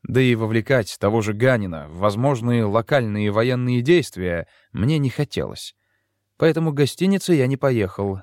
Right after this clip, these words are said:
а двинулся в противоположном направлении — к порту. Двойник взял мои же семьдесят в час и ехал метрах в тридцати, по-прежнему не решаясь приступить к чему-нибудь более радикальному.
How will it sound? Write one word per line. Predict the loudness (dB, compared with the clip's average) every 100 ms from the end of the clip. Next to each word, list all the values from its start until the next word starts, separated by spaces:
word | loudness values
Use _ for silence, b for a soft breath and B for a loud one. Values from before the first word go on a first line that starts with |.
| -6
а | -4
двинулся | -2 -2 -2 -2 -2 -4
в | -2
противоположном | -6 -4 -2 0 0 0 0 -2 -2 -2
направлении — | 0 0 0 -6 -8 -10 -14 -18 _ _
к | -16 -2
порту. | 2 2 0 -14 -18 _ _ _ _ _ _ _ _ -4
Двойник | 2 2 2 0 -4
взял | -6 0 2 2
мои | 0 0 0 -2
же | -4 -4
семьдесят | -2 -2 -2 -4 -8
в | -6
час | 0 0 0 -6
и | -2
ехал | 2 2 0 -2
метрах | 0 0 -2 -4
в | -4
тридцати, | -4 -4 -4 -6 -8 -10 -14 b b b -6
по-прежнему | -2 2 2 2 2 4
не | 4
решаясь | 2 0 0 0 -2
приступить | -4 -6 -2 -4 0 -2 -2
к | -12
чему-нибудь | -4 0 2 2 2 0 -2 -6 _ -8
более | -4 2 4 4 0 -2
радикальному. | -2 -2 -2 -2 -4 -8 -10 -16